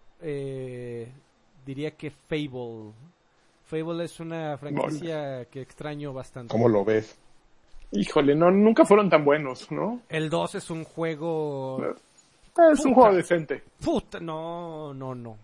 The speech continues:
Speaker 1: Yo no
Speaker 2: ¿Sabes
Speaker 1: diría
Speaker 2: qué juego yo querría para mi PlayStation cinco? Busted Groove tres. Ya.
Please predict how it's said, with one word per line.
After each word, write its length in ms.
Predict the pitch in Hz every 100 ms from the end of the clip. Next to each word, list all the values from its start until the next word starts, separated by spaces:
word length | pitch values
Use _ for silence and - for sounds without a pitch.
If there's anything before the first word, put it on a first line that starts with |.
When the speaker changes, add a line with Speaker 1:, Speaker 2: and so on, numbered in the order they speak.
| -
Speaker 1:
Yo 220 | 139 165 170
no 120 | 170
Speaker 2:
¿Sabes 180 | 202 233
Speaker 1:
diría 120 | 156
Speaker 2:
qué 80 | 233
juego 300 | - 220 214
yo 140 | 208
querría 340 | - 202 202 202
para 160 | 208
mi 140 | 180 156
PlayStation 520 | 180 175 202 180 165
cinco? 340 | - 180 196 185
Busted 440 | 165 185 185 170
Groove 380 | 156 170 190 202 - _
tres. 480 | - 139 - - - _ _ _ _ _ _ _ - - - - -
Ya. 180 | -